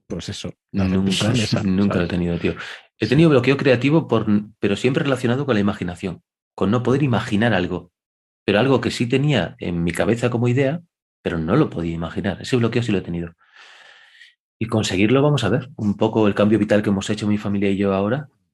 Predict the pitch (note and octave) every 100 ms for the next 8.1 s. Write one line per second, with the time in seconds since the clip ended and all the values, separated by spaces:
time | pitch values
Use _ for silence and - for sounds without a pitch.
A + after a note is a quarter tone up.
0 | _ _ _ A#2 - - - A#2+ A#2 G#2+
1 | F2+ F#2+ F#2 F2 E2 E2+ D#2+ F2 - -
2 | _ _ _ - - F2 F2 E2+ F#2 F2+
3 | E2+ A2+ A#2+ A#2+ A#2 B2+ A#2+ - - -
4 | E2+ F#2 F#2 F2+ F2+ F2+ F#2 - F2 G#2
5 | A#2+ - - _ _ _ - F2 E2+ D#2+
6 | E2 E2 E2+ - E2+ F#2 G#2 E2+ E2+ G2+
7 | G#2 G2+ E2+ F#2 E2 E2 E2 - A2+ -